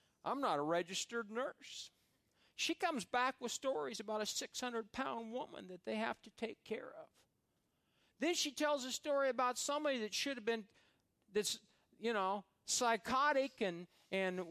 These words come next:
takes his pole with his I V on it and waves it around and has beat up nurses. And so I don't, when I feel sorry for myself, I'll remember what you do every day.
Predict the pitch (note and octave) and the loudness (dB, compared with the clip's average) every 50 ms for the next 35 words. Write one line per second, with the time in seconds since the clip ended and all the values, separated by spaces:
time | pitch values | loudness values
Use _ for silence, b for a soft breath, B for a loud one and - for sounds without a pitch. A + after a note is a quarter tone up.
0 | F3 F3 G#3 - _ _ _ _ _ - B3 C4 C4 B3+ - - A#3 G3 - - | -10 -14 -16 -18 _ _ _ _ _ 0 2 2 2 2 0 0 0 0 -2 -4
1 | _ - C4 B3+ C4+ C4+ C4+ A#3+ A3 G#3+ - G3 F#3 F3 G#3+ G#3+ A3 A3 G#3+ F#3+ | _ 0 2 4 4 4 4 4 2 2 2 0 2 4 4 4 4 4 4 4
2 | B3+ D4 D#4 D4 B3 A3+ A3+ A#3+ B3 G#3+ G3+ F#3+ G3+ A#3 B3+ C4 C4 G#3 - A#3 | 2 2 4 4 4 4 4 4 2 0 -2 -2 2 2 4 2 2 0 -2 -2
3 | G#3+ A3 G#3+ G3+ G#3+ G#3+ G#3+ A3+ A#3 B3 C4 C4 A#3 F#3 E3 D#3+ C#3+ - D3+ C#3 | 0 0 2 4 4 4 4 4 2 2 0 -2 -2 -2 -2 -4 -4 -4 -8 -4
4 | - B3 A#3+ B3 A3+ A#3 - - G#3 G3+ G#3+ A3 B3 A#3 - - C#4 C#4 C4 A3+ | 0 2 2 4 2 2 0 -2 -2 0 0 0 0 -2 -4 -6 -6 -8 -8 -8
5 | G3 E3+ C#3+ C3+ C3 C3+ - _ _ _ _ _ _ _ _ _ _ _ _ _ | -10 -10 -10 -12 -14 -20 -20 _ _ _ _ _ _ _ _ _ _ _ _ _
6 | _ _ _ _ _ _ _ _ _ _ _ _ - - A3+ G#3+ A3 C#4 F4 F#4+ | _ _ _ _ _ _ _ _ _ _ _ _ -2 0 2 4 4 4 4 2
7 | C#4+ - - - A#3+ C4 D#4 F4 G4 F#4+ F4 - G4 E4+ C#4+ - - - C4 B3 | 0 -2 -4 -4 0 2 4 6 4 4 2 2 0 0 0 0 2 2 2 2
8 | A#3 A3+ - - A3 G#3+ G#3+ G#3+ G#3+ - A3+ A3 A3 A3+ - - D#4 D4 C4 A#3 | 2 2 0 -2 -4 -2 -2 -2 -2 -2 0 0 0 -2 0 0 0 2 2 2
9 | G#3 F#3+ F#3+ G3+ G3+ G3 F#3 F3+ F3+ E3 D#3+ D#3 - - - F#3 F3 C#3+ C3+ B2+ | 0 0 0 0 0 0 0 -2 0 0 -2 -2 -4 -6 -6 -6 -6 -6 -6 -6
10 | A#2 A2+ A2 G#2 F#2+ G2+ G#2 G2 F#2+ E2+ E2+ | -2 -2 -2 -4 -4 -8 -10 -8 -8 -8 -8